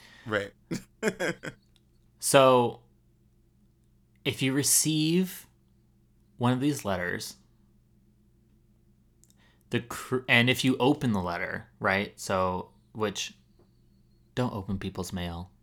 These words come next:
Speaker 2: It's not nice.
Speaker 1: Oh, yes, that is a felony.
Speaker 2: <laughs>
Speaker 1: If it's not addressed to you, set her down.
Speaker 2: Exactly. And maybe, uh, <laughs> laws took cue from this, but if you open a letter that w-, one of the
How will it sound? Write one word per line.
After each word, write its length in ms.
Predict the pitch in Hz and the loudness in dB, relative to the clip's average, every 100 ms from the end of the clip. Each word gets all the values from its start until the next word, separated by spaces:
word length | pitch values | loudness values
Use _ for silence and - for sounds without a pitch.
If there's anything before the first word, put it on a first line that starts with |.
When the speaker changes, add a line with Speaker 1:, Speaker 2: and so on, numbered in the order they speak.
| - | -12
Speaker 2:
It's 180 | 107 - | -12 -8
not 220 | 98 90 | -10 -10
nice. 420 | 90 82 - - - _ _ _ | -12 -14 -16 -20 -20 _ _ _
Speaker 1:
Oh, 160 | 151 170 _ _ - | -8 -8 _ _ -14
yes, 440 | 117 107 120 - - | -4 -2 -2 -8 -2
that 260 | 113 131 | 0 0
is 240 | 143 139 120 | -2 -6 -6
a 120 | 110 | -8
felony. 1120 | 117 - 104 113 117 98 98 101 117 151 185 214 - | -8 -8 -6 -4 -4 -4 -6 -6 -6 -8 -10 -10 -8
Speaker 2:
<laughs> 0 | - - - - - - 139 - _ _ _ _ | -2 -2 -2 -8 -8 -10 -12 -14 _ _ _ _
Speaker 1:
If 140 | 123 127 | -4 -4
it's 140 | 120 | 2
not 140 | 147 | 2
addressed 420 | 151 131 147 151 - | 2 4 2 2 -4
to 80 | |
you, 480 | 165 156 156 165 - - | -4 -2 -2 -2 -6 -10
set 340 | - - 107 | -8 -2 0
her 100 | 123 | 0
down. 520 | 131 127 120 117 123 123 | 0 2 2 -2 -6 -4
Speaker 2:
Exactly. 680 | 123 113 104 92 90 87 80 - | -2 0 -2 -6 -8 -12 -12 -6
And 140 | 117 | 0
maybe, 440 | 113 113 123 117 - - | 0 0 0 -2 -6 -8
uh, 320 | 104 95 92 | -4 -2 -2
<laughs> 40 | |
laws 440 | 101 95 95 98 - | -4 -4 -4 -6 -10
took 400 | - 98 - - _ - | -6 -8 -8 -20 _ -14
cue 280 | - 104 98 | -6 -2 -2
from 240 | 104 92 | -2 -2
this, 340 | 95 95 - - | -2 -2 -4 -4
but 300 | 107 95 - - - 120 | -2 -2 -4 -16 -6 -2
if 100 | 131 | -2
you 80 | 131 | 2
open 320 | 127 135 139 | 0 0 -2
a 80 | 113 | 0
letter 320 | 98 95 104 | 2 2 0
that 240 | 98 - | -2 -10
w-, 180 | - 104 - | -14 -14 -10
one 280 | 95 95 | -2 0
of 100 | 95 | 0
the 320 | 95 90 87 | -2 -2 -4